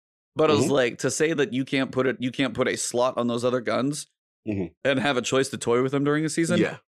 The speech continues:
Speaker 2: I agree.
Speaker 1: that's not gonna hurt anything.
Speaker 2: No, no, you're onto something. You're definitely onto something. It's, it's just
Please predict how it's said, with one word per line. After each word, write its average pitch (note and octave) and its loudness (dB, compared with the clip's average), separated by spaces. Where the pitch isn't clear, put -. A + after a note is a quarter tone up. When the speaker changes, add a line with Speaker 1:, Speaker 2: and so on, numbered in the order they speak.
Speaker 2:
I F3 0
agree. C3 2
Speaker 1:
that's E3+ 4
not D3+ 2
gonna B2+ 2
hurt B2 2
anything. A2+ -4
Speaker 2:
No, A#3 0
no, C#4 4
you're C4 2
onto D4+ 2
something. E2+ -4
You're A2 -2
definitely B2 0
onto E2+ -2
something. D#2+ -10
It's, C#3 -4
it's E3 4
just F#3+ 0